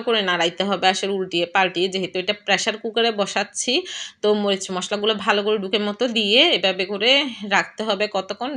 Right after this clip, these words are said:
রেখে। মানে পানি অ্যাড করতেছি, যত পরিমাণ ঝুলকাবো তত পরিমাণেই হচ্ছে আমি পানিটা অ্যাড করব। এ, একটু বেশিও না কমও দিব না।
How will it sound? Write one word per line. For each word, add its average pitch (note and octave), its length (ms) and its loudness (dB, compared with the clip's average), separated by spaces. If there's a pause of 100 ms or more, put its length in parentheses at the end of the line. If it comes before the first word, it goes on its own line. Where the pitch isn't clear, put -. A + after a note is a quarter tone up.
রেখে। F3+ 320 2 (360)
মানে A3 140 -4 (120)
পানি F#3+ 220 4
অ্যাড G#3 140 6 (100)
করতেছি, G3 540 -4 (220)
যত A3+ 160 0 (160)
পরিমাণ F3+ 360 0
ঝুলকাবো G#3 540 -2
তত F#3+ 200 -6 (100)
পরিমাণেই F3+ 520 0
হচ্ছে - 300 -8
আমি G3+ 180 0 (120)
পানিটা F#3+ 340 2
অ্যাড F#3+ 160 0 (120)
করব। G#3+ 220 0 (720)
এ, G3 40 2 (140)
একটু G3+ 140 -8 (100)
বেশিও G#3 320 0
না A3+ 120 0
কমও G3 300 0 (100)
দিব A3 120 0 (140)
না। C4 60 0